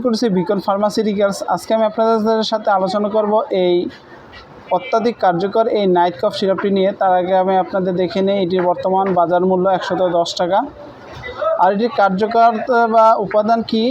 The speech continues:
সেগুলো আমি আপনাদের সাথে আলোচনা করব। যে আপনারা দেখতে পাচ্ছেন dextromethorphan হাইড্রোক্লোরাইড,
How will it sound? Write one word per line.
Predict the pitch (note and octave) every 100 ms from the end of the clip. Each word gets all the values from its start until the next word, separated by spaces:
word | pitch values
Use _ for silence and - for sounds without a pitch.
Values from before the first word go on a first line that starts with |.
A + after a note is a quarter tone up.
| D4 C4
সেগুলো | A3+ G#3 A#3 A#3
আমি | A3+
আপনাদের | G#3 A3 G3+
সাথে | G#3+ G#3 A3 G#3+
আলোচনা | G#3 F3+ G#3 G3+
করব। | G3+ G3 G3+ A3+ F#3
যে | F#3
আপনারা | F#3 G3 G3
দেখতে | F#3+ - G3+
পাচ্ছেন | G3+ - G3+ G#3+ - - - - - - F3+
dextromethorphan | G#3 - B3+ A#3 A3+ A3+ A3 A3+ A3+ G3+
হাইড্রোক্লোরাইড, | G3 G3 G#3 A3 A3 G#3+ A3